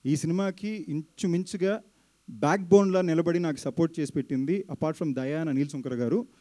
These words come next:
ఆ, నెల్లూరు డాక్టర్ గారు మా డిస్ట్రిబ్యూటర్, ఇంచుమించుకి నాలుగు ఏరియాలు ఆయనే కొన్నారు. So ఆయన సినిమా కొనిన దగ్గర నుంచి ఈ సినిమాకి ఎంత సపోర్ట్ అందించారు, పబ్లిసిటీకి ఎంత హెల్ప్ చేసి పెట్టారు.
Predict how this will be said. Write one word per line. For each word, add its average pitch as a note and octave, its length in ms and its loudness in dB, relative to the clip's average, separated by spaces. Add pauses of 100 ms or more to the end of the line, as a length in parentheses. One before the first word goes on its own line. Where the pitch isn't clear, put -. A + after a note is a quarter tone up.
(340)
ఆ, C3 60 0
నెల్లూరు D3 400 6
డాక్టర్ C3+ 280 -2
గారు A#2+ 260 -4 (100)
మా C3+ 100 -4
డిస్ట్రిబ్యూటర్, B2 520 0 (300)
ఇంచుమించుకి D3+ 440 -2
నాలుగు C#3 280 0
ఏరియాలు D#3 240 0
ఆయనే C3+ 240 0
కొన్నారు. B2 420 -6 (680)
So F#3+ 260 0 (160)
ఆయన F#3 500 2 (420)
సినిమా G3+ 340 4
కొనిన F#3 260 4
దగ్గర D#3+ 220 4
నుంచి F#3 220 0
ఈ F#3 40 -2
సినిమాకి D#3+ 360 -4
ఎంత C#3 160 -6
సపోర్ట్ D#3 360 -6
అందించారు, C3 600 -4 (440)
పబ్లిసిటీకి E3+ 480 0
ఎంత D3 120 -2
హెల్ప్ C#3 280 -2
చేసి D3 120 -4
పెట్టారు. B2 460 -6